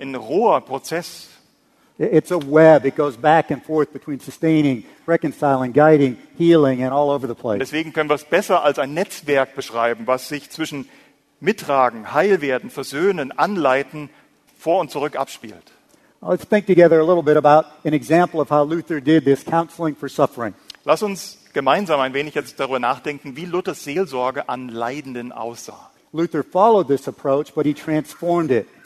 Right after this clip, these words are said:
Speaker 1: Luther ist eben diesem Ansatz gefolgt und doch hat er ihn reformiert.
Speaker 2: He, and I want to see how you translate this, he gospelized it.
Speaker 1: Er hat seinen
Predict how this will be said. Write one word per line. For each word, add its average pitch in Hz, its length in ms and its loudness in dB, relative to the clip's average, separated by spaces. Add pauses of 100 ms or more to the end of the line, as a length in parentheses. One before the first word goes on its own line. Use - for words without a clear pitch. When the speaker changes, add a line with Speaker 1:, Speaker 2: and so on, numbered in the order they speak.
(240)
Speaker 1:
Luther 156 360 0 (140)
ist 202 240 -8
eben 160 320 -6
diesem 170 500 -12 (380)
Ansatz 170 460 0
gefolgt 147 480 -4
und 151 160 -10
doch 196 160 2
hat 160 100 -2
er 151 60 -6
ihn 147 180 -10
reformiert. 139 680 -8 (840)
Speaker 2:
He, 165 340 2 (100)
and 139 120 -4
I 151 60 -6
want 160 120 -4
to - 60 -6
see 160 140 2
how 143 80 8
you 139 80 -2
translate 143 480 -2
this, 135 180 0
he 170 120 0
gospelized 127 880 2
it. 92 120 -12 (440)
Speaker 1:
Er 127 200 0
hat 165 220 0 (180)
seinen 156 560 0